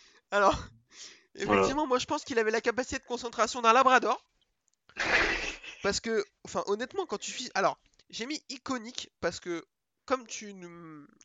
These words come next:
Speaker 1: on en a déjà parlé en off et tu l'as dit, tu vas au Mans aujourd'hui en deux mille vingt, tu vois des mecs avec des blousons Lucky Strike,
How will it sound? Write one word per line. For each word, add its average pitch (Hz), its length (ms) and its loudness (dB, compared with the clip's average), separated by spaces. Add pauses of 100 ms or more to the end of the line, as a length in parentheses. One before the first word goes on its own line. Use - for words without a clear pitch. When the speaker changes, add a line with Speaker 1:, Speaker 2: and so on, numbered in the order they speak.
Speaker 1:
on 165 100 -12
en 160 40 -4
a 160 100 -2
déjà 185 200 -2
parlé 175 200 2
en 180 140 -2
off 233 160 -2
et 196 40 -12
tu - 140 -12
l'as 160 120 -2
dit, 190 100 -16
tu - 140 -14
vas 233 80 8
au 233 140 8
Mans 247 180 2
aujourd'hui 214 360 -4
en 214 100 0
deux 214 120 -6
mille 220 200 -12
vingt, 226 160 -4
tu 220 120 -12
vois 180 120 -4
des 185 120 -4
mecs 202 160 -2
avec 170 240 -2
des 170 100 -8
blousons 185 360 -10
Lucky 196 260 -12
Strike, - 500 -2